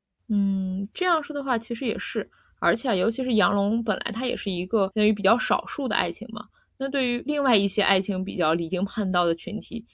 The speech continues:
也是性少数他们，那爱情之路确实可能会给不只说自己啊，甚至给你爱的对方也会带来很多的麻烦啊、痛苦。也很多人就是会因此去选择所谓的回归主流，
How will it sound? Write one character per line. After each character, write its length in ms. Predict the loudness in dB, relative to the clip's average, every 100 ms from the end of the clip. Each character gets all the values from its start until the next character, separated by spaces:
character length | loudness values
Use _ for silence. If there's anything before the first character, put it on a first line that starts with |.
| _ _
也 100 | -2
是 100 | -2
性 240 | -2 -2
少 160 | -2 -4
数 140 | -6
他 180 | -8 -8
们， 180 | -8 -12 _ _ _
那 80 | -2
爱 240 | 2 2
情 220 | 2 0 0
之 120 | 0
路 160 | 0
确 340 | -2 -6 -4 -2
实 140 | -4
可 180 | -8 -10
能 140 | -6
会 160 | 0 0
给 160 | 0 -4
不 180 | -6
只 100 | -10 -6
说 160 | -2 -2
自 200 | -2 -6
己 160 | -6 -4
啊， 160 | -6 -6 -20 _
甚 260 | -4 -4
至 120 | -4 -2
给 160 | 0
你 140 | 0 2
爱 200 | 2 2
的 120 | 0
对 280 | 0 0 0
方 260 | 0 -2
也 160 | -2 -6
会 160 | -4
带 140 | -2 0
来 140 | 0
很 200 | 0 -6
多 120 | -4 -4
的 60 |
麻 160 | -2 -4 -4
烦 160 | 0
啊、 120 | 0 -2
痛 280 | -4 -6
苦。 220 | -6 -12 -14 _ _ _ _
也 100 | -2
很 160 | 0 2
多 160 | 2 2
人 180 | 2 2
就 180 | 2
是 100 | 0
会 180 | 0 2
因 240 | 4 2 0
此 280 | -6 -10
去 180 | -8 -8
选 300 | -6 -4 -4
择 140 | -4 -6
所 160 | -4
谓 100 | -4
的 120 | -2
回 200 | -2 0
归 140 | 2 2
主 180 | 0 -4
流， 340 | -2 0 0